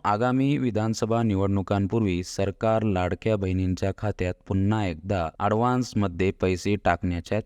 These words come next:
तयारीत आहे. तर दुसरीकडे शिवसेनेचे नेते मंत्री उदय सामंत यांनी एका कार्यक्रमात उपस्थित महिलांना मोबाईल बक्षीस देण्याची घोषणा करत मतांचं बक्षीस देण्याचं आवाहन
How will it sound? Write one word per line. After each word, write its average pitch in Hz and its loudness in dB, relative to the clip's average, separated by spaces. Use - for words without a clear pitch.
तयारीत 90 -2
आहे. 85 -2
तर 90 -2
दुसरीकडे 104 0
शिवसेनेचे 123 0
नेते 101 0
मंत्री 101 0
उदय 113 0
सामंत 98 0
यांनी 92 2
एका 113 0
कार्यक्रमात 101 0
उपस्थित 101 -2
महिलांना 90 0
मोबाईल 92 0
बक्षीस 87 -4
देण्याची 87 -2
घोषणा 85 -4
करत 104 -2
मतांचं 113 0
बक्षीस 101 -2
देण्याचं 87 0
आवाहन 87 0